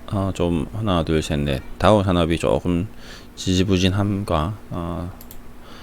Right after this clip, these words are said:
뭐, 에스앤피 오백, 뭐, 근데 반-, 반대로 또 이제 나스닥이 막 급등하고 있는 그런 좀 특수한 현상들이 우리나라 증시도, 어, 그렇게 특이한 모습으로 마무리를 시켰습니다.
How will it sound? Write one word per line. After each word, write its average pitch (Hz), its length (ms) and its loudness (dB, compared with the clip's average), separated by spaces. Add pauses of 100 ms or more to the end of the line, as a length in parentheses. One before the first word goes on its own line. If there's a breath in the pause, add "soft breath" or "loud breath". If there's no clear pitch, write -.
(340 loud breath)
뭐, 90 400 -6
에스앤피 98 440 2
오백, - 300 0 (200)
뭐, - 220 -8 (240)
근데 98 440 2
반-, 90 200 2 (120)
반대로 92 260 6
또 92 240 -2
이제 80 340 6
나스닥이 98 680 4
막 80 120 -2
급등하고 101 560 2
있는 78 380 0 (580 loud breath)
그런 90 300 2
좀 80 320 0 (140)
특수한 - 560 4
현상들이 82 760 2 (100)
우리나라 87 380 2
증시도, 98 600 -2 (680 loud breath)
어, - 140 -8
그렇게 - 440 -6 (1120)
특이한 98 340 2
모습으로 80 480 0
마무리를 80 500 0
시켰습니다. - 600 -8